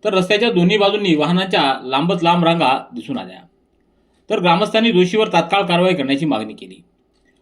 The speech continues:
दरम्यान, जिल्हा परिषदेच्या मुख्य कार्यकारी अधिकारी नतिशा माथुर यांनी दूरध्वनीवरून आंदोलनकर्त्याशी संपर्क साधत आठ दिवसाच्या आत संबंधितांवर कारवाईचे आश्वासन दिलं. त्यानंतर दीड तासांनी हे आंदोलन स्थगित करण्यात आलंय. या आंदोलनामध्ये संतोष देशमुख, तानाजी कदम, नवनाथ पैठणे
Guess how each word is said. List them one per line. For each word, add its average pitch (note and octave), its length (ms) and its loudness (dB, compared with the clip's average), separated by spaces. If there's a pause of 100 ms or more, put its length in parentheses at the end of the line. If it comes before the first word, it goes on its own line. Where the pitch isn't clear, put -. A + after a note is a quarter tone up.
(140)
दरम्यान, A3+ 320 2 (380)
जिल्हा F3+ 180 2
परिषदेच्या G#3 440 0
मुख्य F#3+ 260 -2
कार्यकारी G3+ 360 0
अधिकारी G3+ 300 2
नतिशा F3+ 360 -2
माथुर D#3+ 320 0
यांनी F#3 240 0
दूरध्वनीवरून F3+ 580 0 (120)
आंदोलनकर्त्याशी F3+ 720 -2
संपर्क D3+ 360 -6
साधत E3+ 440 0 (480)
आठ F3+ 200 0
दिवसाच्या F#3+ 400 -2
आत F3+ 160 0
संबंधितांवर E3+ 760 0 (480)
कारवाईचे F#3 640 2
आश्वासन D#3 380 -2
दिलं. G#2+ 280 -6 (240)
त्यानंतर G3 540 0 (300)
दीड F3 240 2
तासांनी F#3+ 320 0
हे F#3 60 0
आंदोलन F3 360 2
स्थगित D3 300 -6
करण्यात A#2 340 -10
आलंय. F#2 180 -16 (680)
या G3+ 140 2
आंदोलनामध्ये G#3+ 540 2
संतोष E3 320 -2
देशमुख, E3+ 460 -2
तानाजी E3+ 300 -2
कदम, C#3+ 300 -2
नवनाथ D3 280 0
पैठणे C#3 640 -4